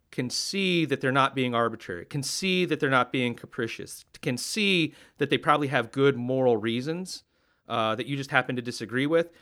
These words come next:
they're gonna be much more open to conversation, I think, and you're gonna be much more likely to change their minds. People really shut down if you approach them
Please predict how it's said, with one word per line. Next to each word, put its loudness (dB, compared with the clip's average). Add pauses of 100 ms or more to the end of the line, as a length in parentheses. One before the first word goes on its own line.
(120)
they're 4
gonna 2
be 0
much 0
more 4
open 0
to -4
conversation, -2
I -8
think, -2 (320)
and -2
you're 0
gonna 2
be 2
much 0
more 4
likely 2
to -4
change -6
their -2
minds. -4
People 4
really 2
shut 0
down 2 (440)
if -4
you 2
approach 0
them 2